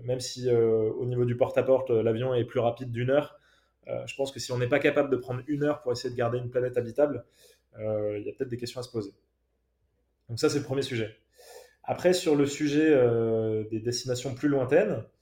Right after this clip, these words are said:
euh, bah, effectivement, il faut qu'on, faut qu'on réfléchisse à notre rapport au temps. Euh, il faut qu'on,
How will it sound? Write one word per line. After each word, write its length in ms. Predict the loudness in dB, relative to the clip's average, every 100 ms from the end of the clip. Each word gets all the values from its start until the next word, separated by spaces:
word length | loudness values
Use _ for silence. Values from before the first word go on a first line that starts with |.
| _ _ _ _ _
euh, 480 | -4 -2 0 0 -2
bah, 300 | -2 -2 0
effectivement, 460 | -2 -4 -6 -2 0
il 80 | 0
faut 140 | -4
qu'on, 600 | -4 -4 -4 -6 -6 -6
faut 160 | -8 -6
qu'on 120 | -6
réfléchisse 380 | -4 -6 -6 -4
à 60 |
notre 180 | -4 -4
rapport 240 | -4 -2
au 60 | 0
temps. 360 | 2 0 0 -12 _ _ _ _
Euh, 760 | -6 -4 -2 -2 -2 -2 -2 -6 -10
il 60 | -10
faut 200 | -6 -4
qu'on, 680 | -2 -2 -2 -2 -4 -6